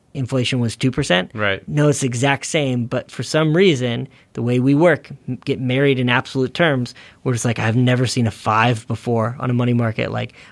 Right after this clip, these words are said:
Speaker 1: I'm just salivating.
Speaker 2: Yeah, exactly. The, the real return is really important to look at. And, uh, yeah, like you said, I think people, they think of the short term. I'm guilty of it too. I'll, I'll see the interest hit my account and I multiply it by twelve automatically, but that doesn't mean I'm gonna get that for the next twelve months.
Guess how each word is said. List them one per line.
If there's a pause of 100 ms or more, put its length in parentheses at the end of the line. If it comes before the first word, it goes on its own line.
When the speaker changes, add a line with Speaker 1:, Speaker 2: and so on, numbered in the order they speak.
Speaker 1:
I'm
just
salivating. (280)
Speaker 2:
Yeah,
exactly.
The,
the
real
return
is
really
important
to
look
at. (440)
And,
uh, (800)
yeah,
like
you
said,
I
think
people, (480)
they
think
of
the
short
term.
I'm
guilty
of
it
too.
I'll,
I'll
see
the
interest
hit
my
account
and
I
multiply
it
by
twelve
automatically,
but (480)
that
doesn't
mean
I'm
gonna
get
that
for
the
next
twelve
months.